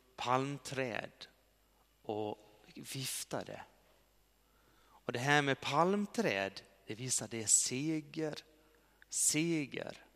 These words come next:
Och de ropade Hosianna. Jag tror inte de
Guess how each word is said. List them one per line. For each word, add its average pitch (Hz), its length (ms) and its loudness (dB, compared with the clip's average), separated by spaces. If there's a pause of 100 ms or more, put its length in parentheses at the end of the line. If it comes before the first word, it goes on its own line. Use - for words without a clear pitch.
(380)
Och - 180 -10
de 131 120 -4
ropade 151 520 -4
Hosianna. 170 1160 -2 (2250)
Jag 131 140 2
tror 196 220 8
inte 151 200 8
de 131 360 2